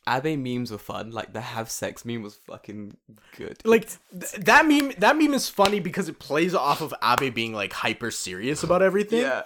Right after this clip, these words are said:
Speaker 1: it's so good.
Speaker 2: Whereas Sugar's just like, he's just like, "Yeah, yeah, you know, whatever,"
Speaker 1: He is, he's
Speaker 2: right?
Speaker 1: good. Man, I really, I kinda wanna meet him. He's, he seems
Speaker 2: He seems like a nice guy.
Speaker 1: fucking cool. He seems
Speaker 2: Yeah.
Speaker 1: like a chill dude. I'm gonna have to eventually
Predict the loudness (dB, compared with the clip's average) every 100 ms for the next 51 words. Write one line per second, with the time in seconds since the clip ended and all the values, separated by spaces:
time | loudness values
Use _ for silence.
0 | -10 -14 -14 -12 -12 -10 -12 -14 -20 -6
1 | 6 8 8 2 2 2 0 2 4 4
2 | 0 -4 -4 -2 -2 2 2 2 2 4
3 | 4 2 0 2 4 4 2 0 -4 -8
4 | -6 -2 -2 -2 -2 -4 -4 -10 -12 -12
5 | -10 -10 -8 -8 -8 -8 -10 -12 -18 -20
6 | -18 -12 -10 -8 -10 -10 -12 -16 -18 -20
7 | -20 _ -16 -10 -8 -6 -6 -10 -12 -10
8 | -10 -10 -14 -18 -14 -14 -12 -14 -14 -16
9 | -18 -18 -20 _ _ -10 -8 -8 -10 -12
10 | -10 -14 _ _ -20 -16 -10 -6 -4 -4
11 | -6 -6 -6 -6 -8 -8 -10